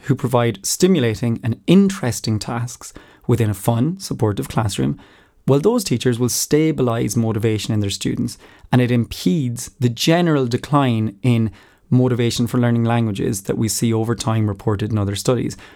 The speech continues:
Really important. So, fun, supportive classroom, stimulating, interesting tasks with compelling input. Now, Doctor Stephen Krashen and Doctor Beniko Mason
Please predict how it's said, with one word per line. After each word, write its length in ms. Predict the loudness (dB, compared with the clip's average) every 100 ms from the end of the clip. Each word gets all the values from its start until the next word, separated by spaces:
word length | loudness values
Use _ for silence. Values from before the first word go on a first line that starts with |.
| _ -6
Really 540 | 0 0 0 -2 -4 -4
important. 640 | -4 0 0 0 -4 -8 -18 -20 _ _
So, 300 | -2 -2 -2 -6
fun, 320 | 0 2 2
supportive 420 | 0 -2 -2 -4
classroom, 640 | 0 0 0 0 0 -2
stimulating, 880 | -6 -4 0 2 2 0 0 -2 -2 0
interesting 840 | 2 2 0 -2 -4 -4 -2 -2 -2
tasks 580 | -2 -2 -2 -6 -12 -6
with 200 | -6 -4
compelling 540 | -4 -4 -2 -2 -2 -2
input. 420 | -4 -4 -8 -10 _ 2
Now, 220 | 4 2 -4 _
Doctor 320 | 2 2 0
Stephen 340 | 0 0 0 0
Krashen 480 | 2 0 0 -2 0
and 220 | 0 2
Doctor 300 | 0 -2 -2
Beniko 400 | 0 0 0 0
Mason 580 | 2 2 0 -4 -4